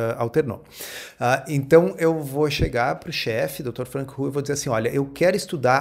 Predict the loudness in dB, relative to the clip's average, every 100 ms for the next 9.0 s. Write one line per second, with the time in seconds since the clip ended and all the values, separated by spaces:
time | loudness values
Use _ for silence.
0 | 0 -4 -2 -2 -2 -2 -2 -2 -2 -4
1 | -6 -6 -4 -2 -2 -4 -2 0 2 0
2 | 0 0 -2 -2 0 4 4 2 -2 -6
3 | -8 -10 _ _ _ _ -6 -6 -6 -8
4 | -6 -4 0 4 4 2 -4 -14 -20 -20
5 | _ 0 4 4 0 -4 -2 -2 -2 -2
6 | 0 0 -2 -4 -4 0 2 2 0 0
7 | 2 2 0 -4 -16 _ _ -4 -2 -2
8 | -8 -16 -16 -16 -18 4 6 6 0